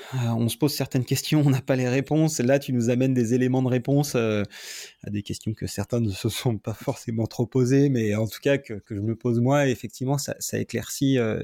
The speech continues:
ça éclaircit ça. Euh,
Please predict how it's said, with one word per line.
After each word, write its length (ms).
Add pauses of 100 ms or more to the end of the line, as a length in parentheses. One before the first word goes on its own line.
ça 160
éclaircit 380
ça. 320 (680)
Euh, 800